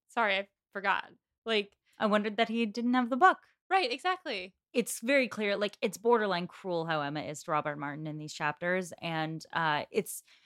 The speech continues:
Speaker 2: clear from her read on the situation that she, again, she and Harriet come from very different worlds. And in Harriet's world,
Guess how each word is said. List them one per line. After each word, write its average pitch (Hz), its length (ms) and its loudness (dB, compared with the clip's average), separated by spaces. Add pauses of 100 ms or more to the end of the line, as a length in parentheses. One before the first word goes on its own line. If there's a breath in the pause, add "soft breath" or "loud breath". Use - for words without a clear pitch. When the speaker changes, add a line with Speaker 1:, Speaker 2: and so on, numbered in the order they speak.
(140 soft breath)
Speaker 2:
clear 240 400 2
from 180 560 0
her 180 640 -4
read 202 260 -6
on 175 180 -2
the 175 80 -8
situation 170 580 -12
that 165 180 -10
she, 165 460 -8
again, 202 400 2
she 185 160 -10
and 170 100 -8
Harriet 165 320 -6
come 165 120 -18
from 185 200 -8
very 151 240 -6
different 180 280 -12
worlds. 196 420 0 (380 soft breath)
And 185 100 -6
in 180 120 -6
Harriet's 269 540 -6
world, 175 320 0